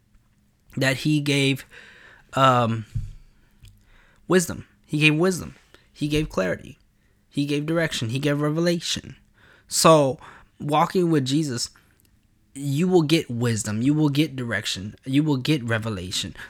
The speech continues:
Because if you notice, okay, wisdom, I've said this before, um, knowledge, it's not okay to just get knowledge from the Lord. It's not okay to know,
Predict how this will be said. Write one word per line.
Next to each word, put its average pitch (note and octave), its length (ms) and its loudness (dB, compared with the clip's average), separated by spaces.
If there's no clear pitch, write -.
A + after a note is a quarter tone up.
Because E3+ 220 4
if F#3 160 2
you F#3+ 80 6
notice, F3 420 6
okay, C#3 320 0
wisdom, C#3+ 600 2
I've D3+ 140 0
said F#3+ 200 2
this D#3+ 140 -4
before, G#2+ 340 -10
um, A#2+ 420 4
knowledge, F#3+ 640 8
it's F#3 160 4
not A#3+ 180 6
okay F#3 360 4
to E3 100 0
just D3 240 -4
get C#3 140 2
knowledge C3 460 6
from A#2 180 2
the G#2+ 80 2
Lord. C#2 380 -4
It's D3 180 0
not F#3+ 180 4
okay E3+ 280 4
to D#3+ 140 -2
know, B2 320 2